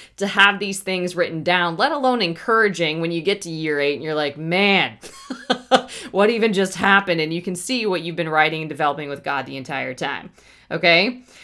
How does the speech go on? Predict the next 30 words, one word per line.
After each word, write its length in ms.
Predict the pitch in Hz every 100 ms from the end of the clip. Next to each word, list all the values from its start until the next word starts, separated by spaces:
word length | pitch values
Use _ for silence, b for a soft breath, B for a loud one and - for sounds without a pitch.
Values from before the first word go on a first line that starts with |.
| B
So 180 | - 196
writing 320 | 180 202 247
down 200 | 247 233
the 80 | 202
vision 340 | 190 190 175
will 120 | 139
help 400 | 143 - 175 175
you 120 | 180
hold 280 | 175 165 156
on 300 | - 147 139
to 200 | 160 147
it. 200 | 139 - _
Write 440 | 147 147 156 170
it 240 | 180 180 - - 135
down. 720 | 147 170 156 147 139 123 98
Write 300 | 151 156 175
it 100 | 175
in 200 | 160 139
big 500 | 127 175 196 202 165
block 420 | 165 160 170 185
letters 420 | 175 175 180 180
on 100 | 175
your 100 | 147
bathroom 500 | 131 156 156 156 160
mirror, 340 | 147 165 170 175
in 80 | 156
a 60 |
dry 320 | 139 151 151
erase 380 | 151 143 165 160
marker, 600 | 180 170 175 175 175 175